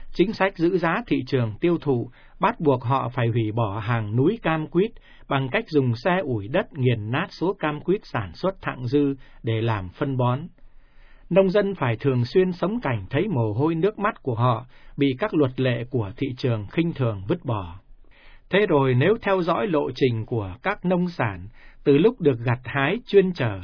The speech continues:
tới các nhà máy sản xuất thực phẩm để được lựa chọn, rửa sạch, đóng thùng, đóng bịch, di chuyển vân vân, cho tới lúc được bày bán trong các siêu thị, người ta mới nhận ra số thực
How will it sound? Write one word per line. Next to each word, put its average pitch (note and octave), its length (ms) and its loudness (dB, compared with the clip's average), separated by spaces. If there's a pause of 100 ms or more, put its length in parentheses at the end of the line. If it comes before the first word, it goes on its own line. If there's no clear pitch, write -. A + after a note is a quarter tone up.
tới F#3 160 -4
các A3 160 -4
nhà B2 260 -2
máy A#2+ 280 -4
sản A2+ 300 -4
xuất A3+ 260 -4
thực B2 220 -4
phẩm G2+ 300 -4 (280)
để A#2 200 0
được B2+ 260 2
lựa B2+ 260 2
chọn, A#2+ 260 -2 (280)
rửa A2+ 220 -2
sạch, A#2+ 260 -2 (320)
đóng E3+ 280 0
thùng, A#2 260 -2 (120)
đóng D#3+ 280 0
bịch, B2+ 160 0 (100)
di D#3+ 260 2
chuyển G#2 300 -4 (120)
vân D3 180 -4
vân, C#3 280 0 (420)
cho E3+ 160 2
tới F#3+ 160 2
lúc A3 240 2
được C#3 220 2
bày A#2+ 320 0
bán C3+ 300 0
trong F3 180 -4
các G#3+ 180 -6
siêu D#3+ 320 0
thị, B2 280 -2 (420)
người C#3+ 180 4
ta F3+ 160 4
mới G3+ 120 2
nhận D3+ 280 -2
ra F3 180 0
số G3 260 -2
thực C3 140 -2